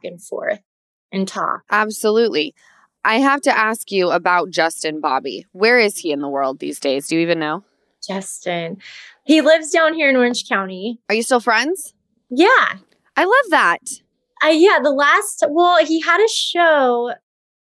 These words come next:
Speaker 1: I think it was either at the end of last year, I don't know, like, maybe six months ago in Huntington. So I went to a show,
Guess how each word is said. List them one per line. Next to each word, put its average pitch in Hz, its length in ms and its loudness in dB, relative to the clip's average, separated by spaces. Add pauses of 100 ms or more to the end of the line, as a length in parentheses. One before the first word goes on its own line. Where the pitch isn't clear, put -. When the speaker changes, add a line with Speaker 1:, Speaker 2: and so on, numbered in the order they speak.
(160)
Speaker 1:
I 233 60 -12
think 320 220 -14
it 381 60 2
was 330 220 -4
either 233 320 0
at - 120 -2
the 208 220 -4
end 220 300 -2
of 254 140 -4
last 262 440 -2
year, 240 420 0 (280)
I 262 80 -2
don't 262 140 0
know, 202 100 0
like, 196 240 -4
maybe 226 220 -8
six - 340 -8
months 240 320 -4
ago 262 340 2 (540)
in 247 100 2
Huntington. 240 680 -2
So - 160 -6
I 208 100 4
went 208 220 -4
to 226 160 -4
a 233 40 -4
show, 185 640 -2